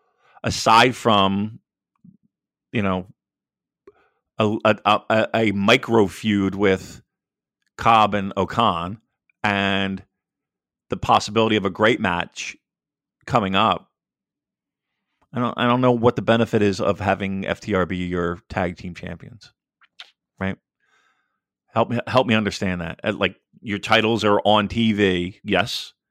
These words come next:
but, like, wh-, like, in, in, in what way is that, is that improving or enhancing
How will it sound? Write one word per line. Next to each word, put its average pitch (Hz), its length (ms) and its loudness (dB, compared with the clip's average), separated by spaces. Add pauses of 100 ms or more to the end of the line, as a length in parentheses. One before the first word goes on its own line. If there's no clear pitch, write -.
(160)
but, 92 280 2 (1120)
like, 95 140 -4
wh-, 92 480 -10
like, 98 160 -2
in, 98 240 -4 (640)
in, 104 300 -6
in 101 120 -2
what 101 140 2
way 107 160 4
is 95 80 -2
that, 101 240 -2
is 95 140 -4
that 95 240 -2 (880)
improving 101 880 -2
or 92 420 -2
enhancing 90 760 -4